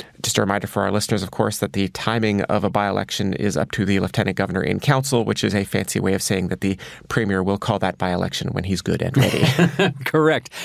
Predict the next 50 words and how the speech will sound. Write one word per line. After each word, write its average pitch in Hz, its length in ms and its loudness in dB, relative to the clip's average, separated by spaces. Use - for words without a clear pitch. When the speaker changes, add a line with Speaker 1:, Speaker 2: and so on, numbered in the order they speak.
Speaker 2:
Erskine 185 380 4
Smith 156 300 4
has 127 180 2
represented 127 580 2
Beaches 131 380 2
East 160 280 2
York 127 200 4
federally 127 500 4
since 123 220 2
two 170 160 4
thousand 131 340 2
and 107 100 2
fifteen. 143 580 4
Now, 131 100 2
normally, 165 640 6
if 123 180 2
you 147 80 6
were 135 100 4
gonna 147 180 4
make 131 180 4
a 131 60 6
move 170 220 4
to 143 80 -2
provincial 123 400 4
politics, 131 600 2
you'd 127 160 4
first 170 280 2
check 147 240 0
to - 80 2
see 147 180 4
whether 135 280 6
you 131 180 6
could 127 220 -2
contest 135 640 2
the 151 100 4
same 285 260 6
seat - 360 0
provincially, 170 720 2
'cause 131 200 2
in 139 100 4
almost 151 340 4
all 143 120 4
the 135 80 4
cases, 131 480 2
the 123 100 2
riding 127 300 4
boundaries 113 460 2
are - 20 -2
the 151 100 2
same. 151 360 2